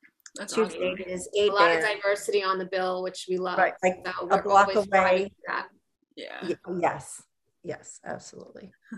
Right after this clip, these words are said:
Speaker 2: I like it 'cause it's a block away from C B's. So, like, being, uh,
Speaker 3: <laughs>
Speaker 2: it's like,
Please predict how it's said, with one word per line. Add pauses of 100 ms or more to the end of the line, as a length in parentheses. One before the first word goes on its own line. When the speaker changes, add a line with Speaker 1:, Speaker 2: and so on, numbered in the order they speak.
(140)
Speaker 2:
I
like
it
'cause
it's
a
block
away
from
C
B's.
So,
like,
being, (220)
uh, (300)
Speaker 3:
<laughs>
Speaker 2:
it's
like,